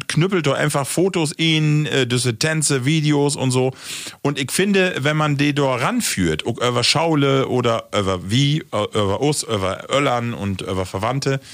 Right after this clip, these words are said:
dann können das eine, eine Geschichte werden, so, wo, wo die auch weiß, was die dort dauert. Aber das belebe ich eben auch tausends, dass die, äh, das nicht wirklich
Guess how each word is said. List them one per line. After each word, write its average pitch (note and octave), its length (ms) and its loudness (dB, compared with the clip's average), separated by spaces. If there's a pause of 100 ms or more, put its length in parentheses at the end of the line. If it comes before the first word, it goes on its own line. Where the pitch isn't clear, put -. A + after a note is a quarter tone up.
(520)
dann A#2 140 -4
können D#3 200 0
das D3+ 240 -2
eine, C#3+ 180 -2
eine C3+ 180 -2
Geschichte C#3 440 0
werden, C#3+ 280 0
so, C#3 380 0
wo, B2+ 260 -2
wo C#3 120 0
die C#3 100 0
auch C3 160 -2
weiß, C#3+ 220 0
was C#3 80 0
die C3+ 100 -2
dort B2 240 0
dauert. C3+ 380 -2
Aber G#2 160 0
das C3 160 -2 (120)
belebe C#3 400 0
ich - 100 -8
eben C3 420 0 (180)
auch F3+ 260 -2 (220)
tausends, D3+ 640 0
dass C#3 160 0
die, C3+ 340 2
äh, B2 320 0 (720)
das C#3 260 -2
nicht B2 180 -2
wirklich A#2+ 360 0